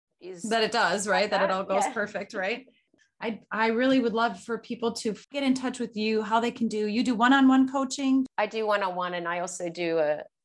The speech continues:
Speaker 1: a six-month kind of, uh, program that shifts beliefs and subconscious programming. And, um, I also have a private Facebook group called Conscious Creators Collective. So it's really becoming a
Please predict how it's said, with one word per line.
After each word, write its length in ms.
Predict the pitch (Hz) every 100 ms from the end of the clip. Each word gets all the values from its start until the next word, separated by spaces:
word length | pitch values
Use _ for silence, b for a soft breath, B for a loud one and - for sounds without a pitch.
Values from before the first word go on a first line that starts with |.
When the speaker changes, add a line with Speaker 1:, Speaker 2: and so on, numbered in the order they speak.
| -
Speaker 1:
a 80 |
six-month 680 | 175 185 165 - 170 151 - b b _
kind 200 | - 165
of, 160 | 160 165 _ -
uh, 220 | 165 156 156
program 420 | 190 175 170 160
that 140 | 160
shifts 480 | - 170 - - -
beliefs 760 | - 170 151 151 156 - - - -
and 340 | 156 147 143 - - _ _
subconscious 680 | - 170 - 160 - 156 -
programming. 680 | - 160 156 156 202 359 381 b b b _ -
And, 500 | 196 190 185 185 180 - -
um, 540 | 185 185 180 180 180 - _ -
I 120 | - 185
also 200 | 185 196
have 100 | 180
a 40 |
private 400 | 180 170 170 -
Facebook 440 | - - - 165 -
group 320 | - 170 165 - B B B
called 300 | - 165 165
Conscious 460 | - 165 160 170 -
Creators 560 | - 170 156 156 156
Collective. 680 | - 165 151 - - 247 381 - _ b b b b _
So 80 | 208
it's 140 | 208
really 180 | 240 240
becoming 580 | 202 - 180 180 165 156
a 400 | - 160 147